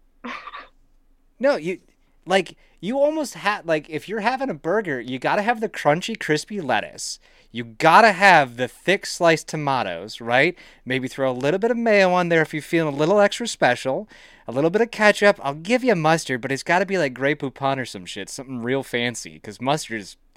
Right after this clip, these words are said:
Speaker 2: mustard's disgusting. Like, that's, and then you gotta maybe crisp the bun a little bit, throw a little bit of extra sea salt. Like, if you're gonna do it, do it right. What, what are you doing out here just raw? Like, that's, that's those psychopaths that eat hot dogs on a bun. You know what I mean?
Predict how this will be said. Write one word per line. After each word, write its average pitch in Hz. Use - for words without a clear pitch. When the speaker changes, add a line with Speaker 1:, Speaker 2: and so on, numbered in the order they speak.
Speaker 2:
mustard's 175
disgusting. 98
Like, 139
that's, -
and 156
then 165
you 135
gotta 139
maybe 139
crisp -
the 135
bun 135
a 156
little 156
bit, 151
throw 127
a -
little 127
bit 120
of 104
extra 113
sea 170
salt. 165
Like, 120
if 127
you're 214
gonna 269
do 165
it, 220
do 151
it -
right. 131
What, 139
what 170
are 277
you 302
doing 240
out 151
here 135
just 131
raw? 123
Like, 147
that's, 277
that's 196
those -
psychopaths 156
that 120
eat 143
hot 131
dogs 117
on 120
a 107
bun. 90
You 123
know 139
what 135
I 131
mean? 160